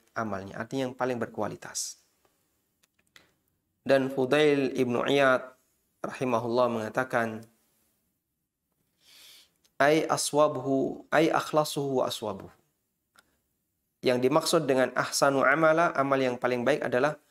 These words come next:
amal yang paling ikhlas dan paling sesuai kebenaran. Aswab. Yang dimaksud dengan aswab yang paling sesuai kebenaran adalah sesuai dengan petunjuk Nabi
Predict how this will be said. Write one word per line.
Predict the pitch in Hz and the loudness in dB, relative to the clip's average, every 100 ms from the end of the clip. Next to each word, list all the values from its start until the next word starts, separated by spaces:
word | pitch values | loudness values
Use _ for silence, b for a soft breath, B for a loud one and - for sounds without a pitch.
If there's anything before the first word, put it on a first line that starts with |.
| _ _ | _ _
amal | - 123 135 | -2 2 2
yang | 131 117 107 | 2 0 -2
paling | 110 110 110 | -6 -6 -8
ikhlas | 123 - 151 160 - - _ | -10 -2 0 0 -4 -8 _
dan | 127 123 123 | -2 0 0
paling | 123 123 120 127 127 - | 0 0 2 0 -2 -8
sesuai | - 127 - 120 113 113 110 | -8 -6 -4 0 0 0 -2
kebenaran. | 110 120 113 104 104 - _ _ _ _ _ _ _ _ _ - | -4 -2 -2 -4 -6 -14 _ _ _ _ _ _ _ _ _ -6
Aswab. | 123 - 127 - - _ _ _ _ _ _ _ B B B B B B _ | -4 0 -2 -2 -12 _ _ _ _ _ _ _ B B B B B B _
Yang | - 156 | 0 2
dimaksud | - 208 269 | 4 2 2
dengan | 196 175 170 | 4 4 2
aswab | 160 - 170 208 208 | 0 0 2 2 0
yang | - 147 147 | -2 0 2
paling | 165 175 | 0 -2
sesuai | 170 - 160 | -4 -2 0
kebenaran | 160 131 135 190 185 | 0 0 2 2 0
adalah | 139 160 156 | -2 -4 -8
sesuai | 135 - 139 | -10 -4 -4
dengan | 135 120 | -2 -4
petunjuk | 117 123 131 120 | -6 -4 -2 -2
Nabi | 113 110 110 110 107 | -2 -4 -4 -8 -12